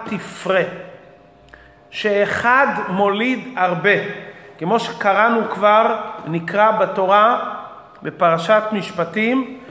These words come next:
"לא אגרשנו מפניך בשנה אחת, פן תהיה הארץ שממה. מ-, מעט מעט אגרשנו מפניך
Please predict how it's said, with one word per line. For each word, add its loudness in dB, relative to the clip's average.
"לא 6
אגרשנו 2
מפניך 0
בשנה 2
אחת, 0
פן 0
תהיה 4
הארץ 4
שממה. 2
מ-, 0
מעט 4
מעט 2
אגרשנו -4
מפניך 2